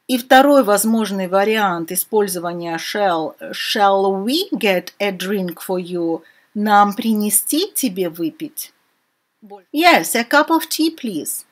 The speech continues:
Да, чашечку чая, пожалуйста. Fine,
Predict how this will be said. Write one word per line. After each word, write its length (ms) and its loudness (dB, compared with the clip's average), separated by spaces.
Да, 280 6
чашечку 680 -2
чая, 300 -2
пожалуйста. 800 -10
Fine, 500 2